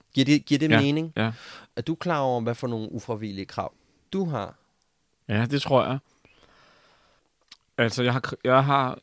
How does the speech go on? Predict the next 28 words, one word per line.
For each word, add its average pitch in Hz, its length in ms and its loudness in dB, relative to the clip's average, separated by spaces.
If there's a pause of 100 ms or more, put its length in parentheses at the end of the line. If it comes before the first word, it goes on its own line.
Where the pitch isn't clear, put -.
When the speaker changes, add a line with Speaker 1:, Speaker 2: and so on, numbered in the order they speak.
Speaker 2:
nogle, 123 340 0
en, 107 440 0 (180)
ikke 135 160 -2
en 127 100 4
lang 123 260 4
liste, 117 320 2
men 113 120 2
jeg 110 100 4
har 127 160 6
i - 20 2
hvert 117 200 6
fald 117 200 0
nogle, 98 520 0 (960)
nogle 107 260 0
krav, 110 520 0 (360)
som 110 300 -4
jeg 104 160 -2
s-, - 320 -12 (180)
gerne 127 220 4
vil 139 120 2
have 120 140 0
opfyldt. - 520 -6 (920)
For 120 100 0
det 113 120 2
første 135 300 4
er 135 60 4
det 113 120 -2
tillid. 113 420 2